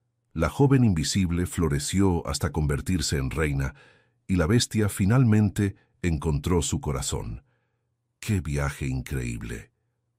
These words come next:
Lakota pasó de ser un peón vendido por su padre a una duquesa que derribó a un conde corrupto. Demostró que la dignidad y la verdad son más fuertes que cualquier artimaña.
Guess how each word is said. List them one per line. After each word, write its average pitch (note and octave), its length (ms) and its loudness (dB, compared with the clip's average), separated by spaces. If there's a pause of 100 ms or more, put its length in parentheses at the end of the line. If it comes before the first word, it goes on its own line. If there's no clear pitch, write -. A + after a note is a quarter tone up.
(200)
Lakota A2 640 0
pasó F#2+ 320 0
de F2+ 80 0
ser F#2+ 220 0
un F2 160 2
peón F2 280 2
vendido D#2 420 0
por C#2+ 120 -6
su C#2+ 160 -4
padre F2 360 0 (360)
a F#2+ 80 0
una A2+ 160 6
duquesa A2 500 0
que D#2+ 140 -4
derribó D2 480 0
a D#2 40 0
un E2+ 160 2
conde C#2 340 0
corrupto. C2+ 600 -6 (380)
Demostró A#2+ 500 2
que B2+ 120 0
la F2 100 2
dignidad E2 560 0
y F2+ 80 0
la D2+ 120 -2
verdad C#2+ 420 -2 (460)
son C#3+ 240 4
más C3 160 2
fuertes A2 400 0
que F#2+ 140 -2
cualquier D#2 420 -2
artimaña. B1 720 -6